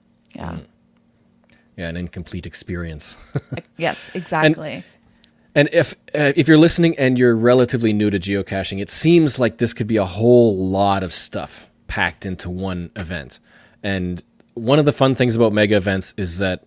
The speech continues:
Speaker 2: um, it's, it's everything <laughs> related to geocaching and more, depending on who's running it.
Speaker 1: Mm-hmm.
Speaker 2: So it's like, um,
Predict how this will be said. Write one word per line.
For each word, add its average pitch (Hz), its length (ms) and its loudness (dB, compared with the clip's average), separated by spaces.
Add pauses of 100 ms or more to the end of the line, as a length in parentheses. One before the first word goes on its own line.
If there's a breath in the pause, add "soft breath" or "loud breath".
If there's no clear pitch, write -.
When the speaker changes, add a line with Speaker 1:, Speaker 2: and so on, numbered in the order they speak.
(140)
Speaker 2:
um, 85 440 -10
it's, - 300 -4
it's - 420 -6 (240)
everything 123 880 2
<laughs> - 20 -18
related 127 460 4
to 117 80 -8
geocaching 104 800 -2
and 104 240 -4
more, 95 380 -4
depending 92 360 -12
on 87 120 -8
who's 90 200 -8
running 90 280 -6
it. 69 120 -18 (280 loud breath)
Speaker 1:
Mm-hmm. 202 100 -2
Speaker 2:
So 113 260 0
it's - 200 -2
like, 98 260 2 (400 soft breath)
um, 92 520 0